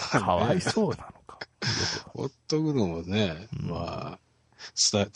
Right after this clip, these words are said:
Speaker 1: 伝えるもんがなくなりますしね。<laughs>
Speaker 2: でももうほとんどさ、伝えるものがないからあれだけ連日国母、国母言うてんでしょうね。ほんと。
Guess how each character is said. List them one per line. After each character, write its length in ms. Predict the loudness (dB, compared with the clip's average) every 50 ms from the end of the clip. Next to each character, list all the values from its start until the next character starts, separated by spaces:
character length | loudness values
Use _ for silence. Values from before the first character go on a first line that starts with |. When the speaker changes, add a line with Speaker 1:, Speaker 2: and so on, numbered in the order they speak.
| -2 2
Speaker 1:
伝 120 | 4 4 6 6
え 40 | 6
る 120 | 8 8 8
も 120 | 10 8
ん 60 | 8
が 80 | 4 2
な 140 | 0 2 4
く 60 | 4 6
な 80 | 6
り 80 | 6 4
ま 120 | 4 6
す 140 | 8 8 8
し 120 | 8 6 6
ね。 80 | 6 6 6
<laughs> 40 | 10 10 10 10 12 8 8 8 6 4 2 4 -2 -4 -4 _ _ _ _ _ _ _ -20 -20 _ _ _ -6 -6 -6 -4 -4 -8 -8 -6 4
Speaker 2:
で 80 | 8 8
も 140 | 10 10 8
も 180 | 6 4 2
う 20 | 4
ほ 180 | 6 6 6
と 180 | 8 8 4 4
ん 100 | 4 6
ど 100 | 6 6
さ、 280 | 6 8 8 8 8 8 4 0 0 4
伝 160 | 6 8 8
え 60 | 8
る 80 | 6 2
も 160 | 2 6 8
の 60 | 10 12
が 120 | 12 12
な 140 | 12 12 10
い 80 | 10 8
か 100 | 6 6
ら 120 | 6 6
あ 40 | 4
れ 100 | 4 4
だ 80 | 2 4
け 120 | 4 4
連 220 | 4 4 2 2 0
日 120 | -2 -6 -8 -2
国 160 | 0 0 0 2 0 2
母、 80 | 2 2
国 180 | 2 2 -2 2 4 6 8
母 100 | 8 8
言 120 | 8 4
う 40 | 2
て 140 | 2 0 0
ん 40 | 0
で 60 | -2
し 80 | -6 -6
ょ 40 | -12
う 40 | -8
ね。 300 | -4 -2 0 0 0 0 -2 -4
ほ 120 | -6 -8
ん 100 | -8 -10
と。 40 | -12